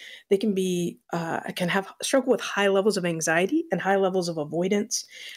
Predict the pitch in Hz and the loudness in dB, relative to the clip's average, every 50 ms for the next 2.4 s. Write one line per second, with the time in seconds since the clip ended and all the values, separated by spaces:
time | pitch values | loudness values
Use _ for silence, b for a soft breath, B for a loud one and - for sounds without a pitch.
0 | B - 208 220 202 - 254 254 247 240 214 190 175 175 160 - - - 190 196 | B 0 2 2 2 2 2 4 4 2 2 2 0 -2 -4 -4 -2 0 0 -2
1 | - - 170 170 - - 175 165 190 196 233 247 262 277 262 277 277 262 - - | -2 -2 -6 -8 -2 0 2 2 4 4 4 4 4 4 4 4 4 4 4 2
2 | 302 - - 311 285 - - - | 0 0 2 2 2 2 0 -6